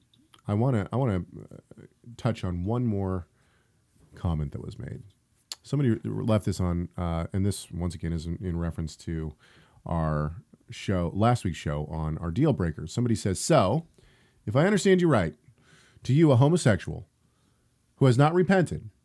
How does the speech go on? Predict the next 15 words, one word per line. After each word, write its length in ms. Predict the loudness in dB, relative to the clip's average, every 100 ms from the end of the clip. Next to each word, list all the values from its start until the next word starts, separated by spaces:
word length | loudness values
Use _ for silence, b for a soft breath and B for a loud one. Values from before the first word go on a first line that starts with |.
| _ _ _
is 140 | 2 4
a 40 |
deal 240 | 4 4
breaker 360 | 4 2 0 -4
for 160 | -6 0
fellowship, 480 | 0 0 -2 -10 _ _ -8
but 460 | -2 2 2 2 -4 _
a 80 | -2
whole 300 | 0 0 -2
system 640 | -4 0 0 0 -2 -2 -4
that 160 | -2
has 180 | 0 2
rejected 600 | 2 2 2 0 -2 -2
the 80 | -2
Sabbath, 600 | 0 2 2 -2 -10 -14